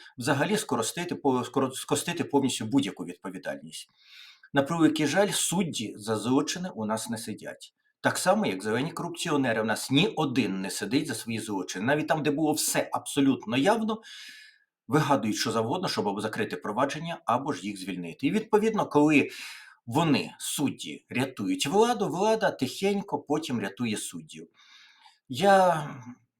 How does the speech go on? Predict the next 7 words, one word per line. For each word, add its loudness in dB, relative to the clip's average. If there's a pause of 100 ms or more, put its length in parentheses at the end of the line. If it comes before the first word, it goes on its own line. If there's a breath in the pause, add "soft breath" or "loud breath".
(200)
ну, -4
я 10
думаю, 4
що 2
Тандира 2
таки 0
засудять, -2